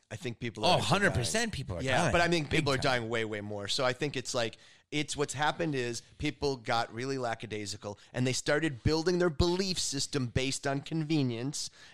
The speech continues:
Speaker 1: And the thing they wanted to do is they wanted to have turkey, and so they wanted to get together, and they got themselves sick.
Speaker 2: Do you know what I did on Thanksgiving?
Speaker 1: Sat alone and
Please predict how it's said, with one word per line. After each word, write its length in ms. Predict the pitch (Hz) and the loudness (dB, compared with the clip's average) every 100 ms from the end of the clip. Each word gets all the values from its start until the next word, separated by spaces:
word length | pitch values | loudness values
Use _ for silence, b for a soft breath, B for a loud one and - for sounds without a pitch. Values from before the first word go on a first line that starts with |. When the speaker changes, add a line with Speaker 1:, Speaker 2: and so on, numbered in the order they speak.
| B | B
Speaker 1:
And 160 | 139 | 0
the 80 | 135 | 0
thing 320 | - 139 156 160 | 0 -2 0 2
they 120 | 180 | 2
wanted 260 | 170 175 185 | 2 0 -4
to 40 | |
do 200 | 139 135 | -2 -2
is 80 | 135 | 0
they 100 | 127 | -2
wanted 360 | 120 110 117 127 | -4 -4 -4 -4
to 60 | 135 | -4
have 140 | 135 | -4
turkey, 520 | - 135 - 113 131 - _ _ _ - | -4 -6 -8 -10 -12 -16 _ _ _ -6
and 160 | 143 131 | -2 0
so 280 | - 135 123 | 0 0 2
they 140 | 120 117 | 2 0
wanted 240 | 110 127 | -2 -6
to 60 | 131 | -4
get 180 | 147 | -4
together, 480 | 165 139 117 117 113 123 | -2 0 0 0 -6 -4
and 140 | 113 | -2
they 100 | 107 104 | -2 -4
got 400 | 107 95 95 110 | -6 -6 -8 -8
themselves 560 | 113 131 143 107 104 | 0 6 6 6 2
sick. 360 | - - - - - | -6 -6 -8 -12 -8
Speaker 2:
Do 80 | - | 2
you 60 | 135 | 4
know 120 | 139 | 6
what 100 | 135 | 6
I 80 | 127 | 4
did 240 | 131 139 | 2 4
on 100 | 143 | 4
Thanksgiving? 520 | 143 143 147 147 156 151 _ _ _ - | 4 2 4 4 4 0 _ _ _ -10
Speaker 1:
Sat 280 | - 95 | -8 -6
alone 540 | 101 95 92 92 92 - _ | -6 -6 -8 -10 -12 -16 _
and 360 | - 104 110 | -12 -10 -10